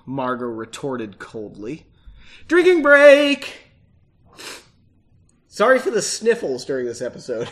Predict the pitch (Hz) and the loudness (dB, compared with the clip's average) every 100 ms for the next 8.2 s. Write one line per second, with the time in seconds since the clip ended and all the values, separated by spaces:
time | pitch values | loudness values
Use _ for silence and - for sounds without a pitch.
0 | - 196 - 208 - - - - - - | -10 -10 -6 -6 -6 -12 -14 -16 -20 -20
1 | _ _ _ 855 784 1077 _ _ _ _ | _ _ _ _ _ _ _ _ _ _
2 | _ _ _ _ _ _ _ _ _ _ | _ _ _ _ _ _ _ _ _ _
3 | _ - _ _ _ 226 277 320 277 214 | _ -20 _ _ _ -6 -4 -2 -4 -4
4 | 165 117 - _ - 370 - - _ _ | -8 -12 -18 _ -10 -8 -10 -18 _ _
5 | _ _ 247 302 311 269 254 262 247 214 | _ _ -4 -2 -2 -2 -2 -4 -2 -2
6 | 147 139 196 - 127 98 _ 139 135 131 | -2 -4 -8 -8 -12 -14 _ -8 -6 -6
7 | 147 147 - - - 139 - - 143 139 | -10 -10 -14 -16 -18 -18 -18 -20 -20 -14
8 | 98 | -14